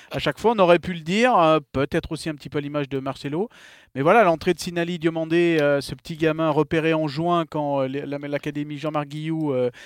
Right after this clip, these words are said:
fait une tournée en France et qui fait un test en National deux à l'O L, qui est gardé, qui signe son premier contrat pro au mois de septembre, qui est défenseur central et qui dépanne plutôt bien sur le côté droit. Voilà, bah, euh,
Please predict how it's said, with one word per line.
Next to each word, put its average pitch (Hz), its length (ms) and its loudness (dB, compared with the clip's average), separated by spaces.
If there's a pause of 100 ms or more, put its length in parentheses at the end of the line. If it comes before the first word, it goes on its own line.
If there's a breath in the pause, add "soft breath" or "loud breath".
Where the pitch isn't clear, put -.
(140 loud breath)
fait 160 140 -2
une 156 80 -4
tournée 160 280 -2
en 156 120 0
France 190 680 -2
et 147 380 -4
qui 143 340 -8
fait 151 140 -8
un 147 100 -6
test 160 360 -2
en 127 260 -2
National 147 460 -4
deux 151 160 0
à 139 60 2
l'O 143 180 0
L, 143 180 -2 (380 loud breath)
qui 190 80 4
est 196 80 4
gardé, 185 360 2
qui 185 140 -6
signe 196 160 -8
son 175 140 -2
premier 202 260 -4
contrat 185 320 -2
pro 180 160 -2
au 170 40 0
mois 165 120 0
de - 60 -18
septembre, 170 340 -4
qui - 80 0
est 196 60 0
défenseur 185 360 -4
central 175 360 -4
et 143 80 -4
qui 170 100 -14
dépanne 151 420 -2 (300 soft breath)
plutôt 202 280 0
bien 170 180 -4
sur - 100 -8
le 147 80 -6
côté 156 280 -6
droit. 143 260 0
Voilà, 185 240 0
bah, 123 400 -4
euh, 113 260 -4